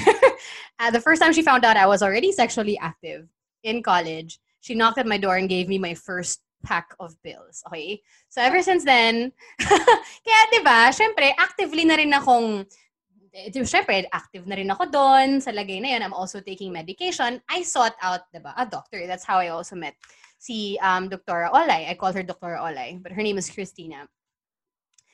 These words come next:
Um, yeah, but so I was on the pill for a while, all throughout college, even afterwards.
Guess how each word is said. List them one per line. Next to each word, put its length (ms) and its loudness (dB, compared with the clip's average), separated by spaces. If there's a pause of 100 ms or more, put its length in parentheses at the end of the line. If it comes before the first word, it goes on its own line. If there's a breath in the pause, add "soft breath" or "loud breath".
(320)
Um, 960 2 (320)
yeah, 320 2
but 340 2
so 140 2
I 80 4
was 180 6
on 140 6
the 80 2
pill 400 2
for 640 0
a 80 -4
while, 640 -6
all 180 2
throughout 600 0
college, 720 -2
even 240 -4
afterwards. 920 -4